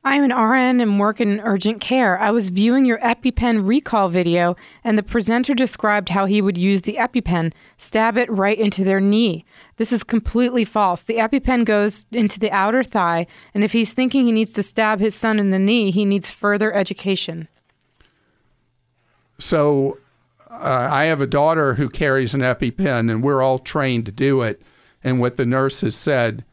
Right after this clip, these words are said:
Speaker 2: is exactly how it's explained. So I don't know how the video is wrong. So I apologize for that, and we will fix that. And I appreciate all your posts here. You help me so much by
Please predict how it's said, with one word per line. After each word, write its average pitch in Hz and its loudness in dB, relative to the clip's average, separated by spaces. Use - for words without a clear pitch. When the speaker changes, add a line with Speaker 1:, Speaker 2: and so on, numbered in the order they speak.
Speaker 2:
is 120 0
exactly 127 -2
how 127 -2
it's 110 -8
explained. 104 -4
So 117 -2
I 117 0
don't 117 -2
know 110 0
how 117 -4
the 120 -4
video 113 0
is 101 -4
wrong. 98 -4
So 113 -2
I 113 0
apologize 135 -2
for 135 -4
that, 120 -2
and 123 -2
we 117 2
will 104 0
fix - -8
that. 80 -12
And 127 0
I 143 2
appreciate 147 -2
all 170 2
your 156 0
posts - -2
here. 113 -2
You 139 -2
help 185 -2
me 156 0
so 190 0
much 135 -2
by 131 0